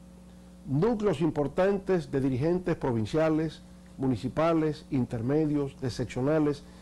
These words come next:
y de circunscripciones electorales de nuestro partido han expresado por distintas vías su deseo de ser escuchados por la alta dirección de nuestra organización política.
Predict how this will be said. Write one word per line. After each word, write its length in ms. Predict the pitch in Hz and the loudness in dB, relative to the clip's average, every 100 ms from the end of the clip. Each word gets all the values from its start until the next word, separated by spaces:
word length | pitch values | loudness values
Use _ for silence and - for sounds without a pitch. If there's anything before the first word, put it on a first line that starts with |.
| - - - | -20 -20 -4
y 120 | 151 | 0
de 140 | 151 156 | 2 2
circunscripciones 880 | 170 143 143 - 135 - 196 214 143 | 0 0 -2 0 -2 0 2 2 2
electorales 680 | 147 139 147 139 180 175 | 0 0 0 2 2 2
de 60 | 131 | 2
nuestro 320 | 156 180 170 | 0 0 -2
partido 460 | - - 127 110 117 - - - - - - - | -2 -2 -2 -2 -4 -12 -20 -20 -20 -20 -20 -4
han 160 | 160 185 | 0 2
expresado 760 | 185 - 143 139 160 175 143 | 0 -2 -2 2 2 2 0
por 160 | 143 123 | -2 -2
distintas 480 | 120 175 165 160 | -2 -2 0 2
vías 320 | 135 135 120 - - - - - - - - | 2 2 0 -6 -18 -20 -20 -20 -20 -20 -12
su 200 | - 156 | 0 2
deseo 340 | 139 - 185 | 2 2 2
de 140 | 185 147 | 2 2
ser 160 | 175 | 0
escuchados 580 | 170 - 135 160 175 185 | 0 -2 0 2 2 0
por 180 | - 139 | 0 2
la 120 | 143 | 2
alta 200 | 170 165 | 0 0
dirección 640 | 151 151 - 147 143 - | 0 0 0 0 0 0
de 120 | 127 | -2
nuestra 520 | 127 156 175 - 147 139 | 2 2 0 -2 -2 -2
organización 640 | - 131 131 127 123 135 135 | -2 -2 -2 -2 -2 -4 -2
política. 460 | 135 104 - - | -2 -4 -8 -16